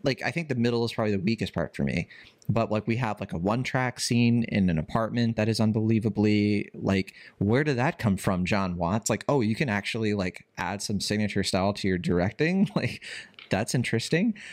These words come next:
Um, and, but then also there's a mirror dimension battle in this film that just, like,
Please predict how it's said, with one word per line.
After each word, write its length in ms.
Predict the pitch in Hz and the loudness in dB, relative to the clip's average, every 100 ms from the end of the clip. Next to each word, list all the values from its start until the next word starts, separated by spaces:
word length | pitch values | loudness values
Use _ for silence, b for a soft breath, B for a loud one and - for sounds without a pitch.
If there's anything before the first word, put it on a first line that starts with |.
| B | B
Um, 480 | - 110 107 104 104 | 0 2 4 4 2
and, 100 | - | 2
but 120 | 120 113 | 0 2
then 100 | 117 | 2
also 580 | 113 - 120 113 107 104 | 0 2 2 4 2 0
there's 180 | 113 98 | 0 2
a 60 | |
mirror 360 | 92 101 117 127 | 2 4 4 2
dimension 520 | 127 123 120 131 123 | 2 0 0 0 0
battle 360 | 117 123 123 123 | 0 0 0 2
in 120 | 123 | 2
this 180 | 120 - | 0 2
film 300 | 123 123 117 | 2 4 2
that 120 | 95 | 2
just, 220 | 95 - | 0 0
like, 300 | 90 85 - | 0 0 -4